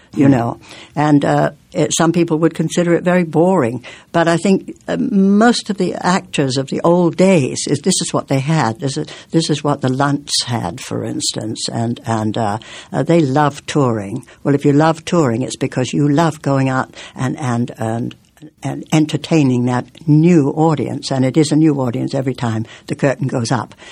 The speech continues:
Speaker 1: So that's the great thing about theater. And when it goes up, the stage is yours. So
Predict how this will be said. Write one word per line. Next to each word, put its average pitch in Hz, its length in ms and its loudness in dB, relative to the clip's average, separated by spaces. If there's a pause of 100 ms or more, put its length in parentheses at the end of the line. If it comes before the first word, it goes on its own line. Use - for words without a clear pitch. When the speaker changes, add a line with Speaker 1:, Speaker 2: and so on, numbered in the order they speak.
(120)
Speaker 1:
So 127 240 -2 (140)
that's 175 280 0
the 131 80 -6
great 147 360 2
thing 123 220 -2
about 135 380 0
theater. 202 400 2 (540)
And 120 200 -2
when 202 180 4
it - 140 0
goes 120 260 0
up, 127 280 -4 (260)
the 113 100 -4
stage 139 560 0
is 117 240 -4
yours. 139 440 2 (420)
So 127 380 -2